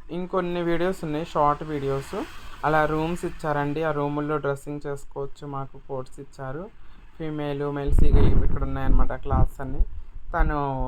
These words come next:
ఎవరో కాదండి, వసు వచ్చేస్తుంది. వచ్చిందమ్మా వయ్యారి. వసు కాస్ట్యూమ్ నాకు చాలా బాగా నచ్చింది.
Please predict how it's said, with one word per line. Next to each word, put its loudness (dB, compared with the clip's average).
ఎవరో -6
కాదండి, -8
వసు -6
వచ్చేస్తుంది. -12
వచ్చిందమ్మా -4
వయ్యారి. -4
వసు -4
కాస్ట్యూమ్ -2
నాకు -10
చాలా -2
బాగా 0
నచ్చింది. -12